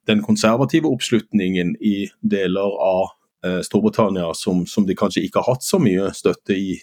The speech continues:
i tidligere? Så alle disse motsetningene blir jo interessante å se hvordan utspiller seg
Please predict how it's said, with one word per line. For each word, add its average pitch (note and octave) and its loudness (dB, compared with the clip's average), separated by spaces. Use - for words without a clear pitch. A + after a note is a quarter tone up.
i G#2 0
tidligere? G#2+ 0
Så - 2
alle B2+ 2
disse B2+ 2
motsetningene A2+ 2
blir G#2+ 4
jo G#2 2
interessante G#2+ 0
å G2 -2
se A#2 2
hvordan G2+ 0
utspiller G#2 -2
seg F#2 0